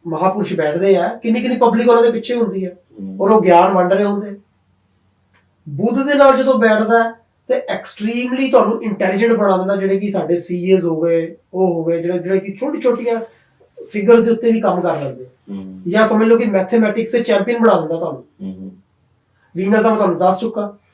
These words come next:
Speaker 1: ਕਿ ਪੈਸਿਆਂ ਨਾਲ, ਲਗਜ਼ਰੀ ਨਾਲ ਕਨੈਕਟ ਕਰ ਦਿੰਦਾ।
Speaker 2: ਚਲੋ, ਮੈਂ ਗੱਲ ਵਾਈਂਡ ਅਪ ਕਰਨ ਤੋਂ ਪਹਿਲਾਂ ਮੈਂ ਪੁੱਛਣਾ ਚਾਹੂੰਗਾ ਵੀ ਆਮ ਜਨਤਾ ਨੂੰ, ਸਾਡੇ ਸਰੋਤਿਆਂ ਨੂੰ,
Speaker 1: ਹੂੰ, ਹੂੰ।
Speaker 2: ਤੁਸੀਂ ਜੇ ਮਤਲਬ ਦੋ ਚਾਰ ਸੈਂਟੈਂਸ ਦੇ ਵਿੱਚ ਦੱਸਣਾ ਚਾਹੋ ਵੀ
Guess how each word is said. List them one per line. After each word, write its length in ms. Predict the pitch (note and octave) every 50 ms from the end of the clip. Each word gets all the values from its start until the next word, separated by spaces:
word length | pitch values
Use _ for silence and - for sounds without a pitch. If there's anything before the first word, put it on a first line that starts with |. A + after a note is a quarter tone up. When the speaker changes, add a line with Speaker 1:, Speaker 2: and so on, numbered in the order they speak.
| _ -
Speaker 1:
ਕਿ 100 | G3+ G3
ਪੈਸਿਆਂ 460 | G3 F#3+ F3+ F3 E3+ - F#3+ F#3+ F#3+
ਨਾਲ, 160 | F#3 F#3 F3+
ਲਗਜ਼ਰੀ 380 | F3 E3 D3+ D#3 F#3 F3+ F#3+ F#3+
ਨਾਲ 120 | F#3+ F3+
ਕਨੈਕਟ 240 | - G3 F3+ - -
ਕਰ 140 | - F#3 E3+
ਦਿੰਦਾ। 340 | E3 E3+ E3 D#3+ - - - _
Speaker 2:
ਚਲੋ, 200 | - C#3 C#3+ D#3
ਮੈਂ 100 | D#3+ D#3
ਗੱਲ 180 | C3+ C3 B2+ B2+
ਵਾਈਂਡ 260 | B2 A#2 A#2 A#2 B2+
ਅਪ 140 | C3 C3 -
ਕਰਨ 160 | C3 - -
ਤੋਂ 120 | - B2+
ਪਹਿਲਾਂ 220 | - B2 A#2+ B2 B2
ਮੈਂ 120 | A#2+ A2+
ਪੁੱਛਣਾ 340 | G2+ G2+ G#2 G2 G#2 G#2+ G#2
ਚਾਹੂੰਗਾ 280 | G2+ A2 A2 A2+ A2+ A2
ਵੀ 140 | G2+ A2
ਆਮ 260 | G#2 G2 F#2+ F#2+ G2 G2
ਜਨਤਾ 360 | F#2+ G2 F#2+ F#2 - - G2+
ਨੂੰ, 260 | G2+ F#2+ F#2 F#2 - - _
ਸਾਡੇ 220 | - - F2 F2
ਸਰੋਤਿਆਂ 460 | - - - G2 F2+ - - G2 F#2+ F#2+
ਨੂੰ, 100 | F2+ F2
Speaker 1:
ਹੂੰ, 100 | F#2+ - _ _ _ _ _ -
ਹੂੰ। 200 | D#3 D#3 C#3+ D3
Speaker 2:
ਤੁਸੀਂ 580 | D3 D3+ - A#2+ A#2 A2+ A2 G#2+ G#2+ G#2+ A2 - G2 F#2+
ਜੇ 380 | F#2 G2 G2 F#2+ F#2+ G2+ - - _ _ _
ਮਤਲਬ 360 | F#2+ F#2 F2+ F2+ F#2+ F#2 F#2
ਦੋ 160 | - G2 F#2 F2+
ਚਾਰ 220 | - G2+ F#2+ F#2+
ਸੈਂਟੈਂਸ 500 | F#2+ - G2 F#2+ F#2 - F#2+ F#2+ F#2+ -
ਦੇ 160 | G2+ G2 F#2+
ਵਿੱਚ 300 | F#2 F#2 F2 - G2+ F#2
ਦੱਸਣਾ 300 | E2+ - - G2 G2 F#2
ਚਾਹੋ 360 | F#2 - - - - - - -
ਵੀ 200 | G2+ G2 F#2+ G2